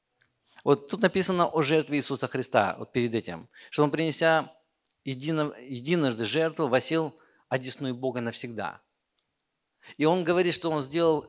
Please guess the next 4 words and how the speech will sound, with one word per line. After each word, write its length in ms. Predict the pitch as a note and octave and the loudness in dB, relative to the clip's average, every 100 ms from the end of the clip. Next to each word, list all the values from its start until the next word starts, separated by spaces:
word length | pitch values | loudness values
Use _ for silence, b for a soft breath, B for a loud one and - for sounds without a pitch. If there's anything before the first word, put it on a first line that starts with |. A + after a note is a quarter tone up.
| - | -10
этой 220 | C3+ C#3+ | -4 -2
жертвой 480 | B2 E3 C3+ D3 C3+ - - _ _ _ | 0 0 0 0 0 -4 -20 _ _ _
совершенными 680 | - D3+ D#3 - D#3 C#3 B2+ | -2 0 2 2 0 0 -2
освящаемых. 840 | A2+ A#2 - G#2 E2+ D2+ D2+ - | -4 -4 -4 -4 -6 -10 -20 -20